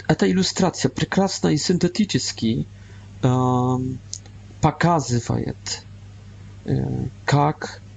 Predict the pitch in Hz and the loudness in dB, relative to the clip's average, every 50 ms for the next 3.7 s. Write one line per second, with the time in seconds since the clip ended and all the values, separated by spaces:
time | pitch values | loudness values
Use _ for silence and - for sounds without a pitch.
0 | - - - 110 110 117 135 156 165 156 139 131 131 127 127 123 123 127 131 127 | -18 -4 0 2 4 4 4 4 4 4 4 2 2 4 4 4 4 4 4 2
1 | 123 - - 165 160 - - - 127 120 123 131 139 143 - - - - 113 - | 2 2 0 0 0 0 0 0 2 2 4 4 2 2 0 -4 -4 -4 2 2
2 | 127 131 139 156 156 - - 151 147 143 143 143 143 - - - - - - - | 2 4 4 2 0 0 0 0 2 4 4 2 0 -2 -6 -14 -16 -16 -16 -10
3 | - - - - 147 135 - - 131 123 123 127 131 135 | -6 -4 0 2 2 0 2 2 2 2 4 2 2 0